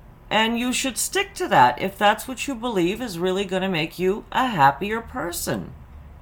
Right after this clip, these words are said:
But like I said, vitally important, you need to be happy in your own right.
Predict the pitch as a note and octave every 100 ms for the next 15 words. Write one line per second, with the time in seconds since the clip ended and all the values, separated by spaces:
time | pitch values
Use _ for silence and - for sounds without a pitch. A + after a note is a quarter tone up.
0 | - - - - C#3 E3 D#3 F3 F3+ -
1 | C4+ A3 - - - - - - - -
2 | D#3 D#3 F3+ G3 G#3 A3 F#3+ A#3 - -
3 | A#2 - - D#3 D#3+ E3 E3 E3+ F3 F3+
4 | F3+ F3+ D3+ C#3 B2+ B2+ - C3+ C3+ -
5 | - D3+ D3+ D3 C#3 - C3+ C3+ A#2+ B2
6 | B2 - - G#2+ A#2+ B2 A#2+ F#2 - -